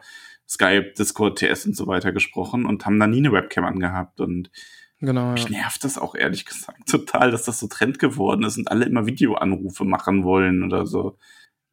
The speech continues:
Speaker 1: Ich
Speaker 2: Ja,
Speaker 1: meine,
Speaker 2: das stimmt.
Speaker 1: ich, ich weiß, wie die Leute aussehen. Ich muss mir da nicht noch, weißt du, so, so Familie und so,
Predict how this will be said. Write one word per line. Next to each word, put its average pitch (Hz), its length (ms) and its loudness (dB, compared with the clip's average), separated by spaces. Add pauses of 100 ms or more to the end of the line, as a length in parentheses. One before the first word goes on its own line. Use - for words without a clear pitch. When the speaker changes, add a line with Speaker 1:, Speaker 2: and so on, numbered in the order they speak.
Speaker 1:
Ich 127 80 2
Speaker 2:
Ja, 127 140 6
Speaker 1:
meine, 120 100 6
Speaker 2:
das 117 100 -2
stimmt. 117 240 2
Speaker 1:
ich, - 80 -2
ich - 60 -8
weiß, 110 240 -4
wie - 40 -2
die 180 80 4
Leute 90 440 4
aussehen. 92 600 2
Ich 98 200 -6 (560)
muss - 300 -2
mir 190 100 4
da 170 200 2
nicht - 260 2
noch, 160 160 2
weißt 143 300 0
du, - 60 -12
so, - 200 -12 (800)
so - 280 -10
Familie 127 580 -4
und 107 100 -4
so, 113 320 -12